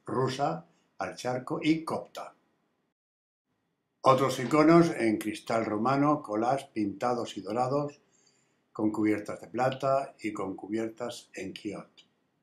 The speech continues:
Restauraciones de imágenes y pintura. Dorado y policromía.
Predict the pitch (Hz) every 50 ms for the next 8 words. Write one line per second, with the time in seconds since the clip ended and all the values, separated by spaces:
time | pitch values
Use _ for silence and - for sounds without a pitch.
0 | _ _ _ _ _ _ _ _ _ _ _ _ _ _ _ _ _ _ _ _
1 | _ _ _ _ _ _ _ _ - 117 117 110 - - 107 104 98 - - -
2 | - 127 127 131 139 143 151 156 151 - - - _ _ - 95 92 95 - -
3 | _ - 110 104 104 120 139 139 - - 151 147 147 156 165 160 - - _ -
4 | - 113 107 - 117 107 - - - - - - - _ _ _ _ _ _ _
5 | _ _ _ _ _ _ _ _ _ _ _ _ _ _ _ _ _ _ _ _
6 | _ _ _ _ _ _ _ _ _ _ _ _ _ _ _ _ _ _ _ -
7 | 113 117 123 135 147 156 165 170 175 180 175 147 120 110 117 107 107 107 104 113
8 | 101 98 101 107 107 104 - - -